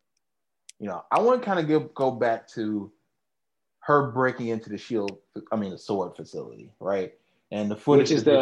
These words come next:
Speaker 2: the
Speaker 1: showed. Mm-hmm.
Speaker 2: which is what Paul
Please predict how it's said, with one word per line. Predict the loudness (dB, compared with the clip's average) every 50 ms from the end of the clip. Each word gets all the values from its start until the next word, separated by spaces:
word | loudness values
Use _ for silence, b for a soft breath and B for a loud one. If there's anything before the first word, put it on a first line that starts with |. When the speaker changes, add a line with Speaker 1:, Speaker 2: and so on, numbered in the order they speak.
| 4
Speaker 2:
the | 2
Speaker 1:
showed. | 2 0 0 -2 -2 -4 -8 _ _ _ _ -20 -20 _ _ _ _ _ -6
Mm-hmm. | -6 -4 -4 -4 -6 -10 _ _ _ _ _
Speaker 2:
which | 0 2 2 4 4 2
is | 0 2
what | 4 4 4 2 2
Paul | 2 4 4 2 0 -4 -16 _ _